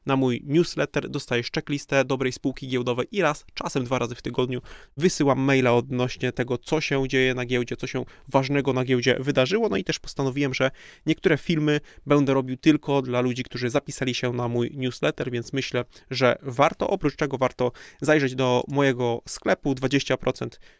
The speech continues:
z wszystkiej, z całej kasy, którą, e, którą mi przelejesz, przeznaczam na wrocławskie hospicjum dla dzieci. Myślę, że Dziennik Inwestora to jest taki, no, coś, czego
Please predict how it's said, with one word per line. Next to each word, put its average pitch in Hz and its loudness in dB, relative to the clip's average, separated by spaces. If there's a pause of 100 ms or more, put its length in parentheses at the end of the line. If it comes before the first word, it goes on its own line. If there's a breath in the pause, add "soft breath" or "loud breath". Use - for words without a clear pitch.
(120 soft breath)
z - -10
wszystkiej, 156 4 (220)
z - -10
całej 151 4
kasy, 143 -2
którą, 127 2 (400 loud breath)
e, 135 -2
którą - 2
mi 131 2
przelejesz, 127 2
przeznaczam 127 -2
na 117 -2
wrocławskie 131 -4
hospicjum 131 -6 (280 soft breath)
dla 156 6
dzieci. 139 0
Myślę, 135 -2
że 127 2
Dziennik 139 2
Inwestora 123 -2
to - -8
jest - -10
taki, 123 -6 (340 loud breath)
no, 139 -2
coś, 165 0
czego 143 4